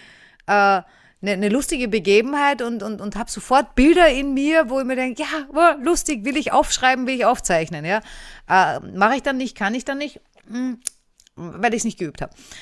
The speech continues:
Also jetzt übe ich halt viel und, und, und üb halt einfach. Also von wegen Kunst, bla, bla, bla. Und, äh, jetzt ist es so, dass ich halt in letzter Zeit halt, äh, auch, auch ab und zu, äh, sehr, sehr, sehr traurig bin,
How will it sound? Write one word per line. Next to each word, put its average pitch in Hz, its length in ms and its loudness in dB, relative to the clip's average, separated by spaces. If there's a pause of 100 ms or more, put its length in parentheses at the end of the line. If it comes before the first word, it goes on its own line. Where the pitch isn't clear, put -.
(160)
Also 240 180 2
jetzt 240 160 4
übe 269 240 0
ich 320 140 -2
halt 320 160 4
viel 330 360 2
und, 233 280 -6
und, 220 180 -6
und 214 160 -4
üb 170 180 0
halt 143 140 -2
einfach. 127 240 -12 (380)
Also 220 340 -2
von 202 220 -6
wegen 170 180 -2
Kunst, 262 320 -6
bla, 131 160 -2
bla, 110 160 -8
bla. 110 160 -8 (540)
Und, 220 320 -2
äh, 202 300 4 (800)
jetzt 214 140 -2
ist 233 100 0
es 233 140 -2
so, 233 180 4
dass 330 200 2
ich 240 140 -6
halt 220 120 2
in 214 100 -2
letzter 202 300 2
Zeit 220 320 4
halt, 233 180 0
äh, 185 300 2
auch, 190 240 2
auch 180 220 -2
ab - 260 -4
und 185 100 -6
zu, 180 300 -2
äh, 165 300 0
sehr, 175 240 -4
sehr, 175 100 -6
sehr 160 140 -8
traurig 139 520 -6
bin, 320 140 -6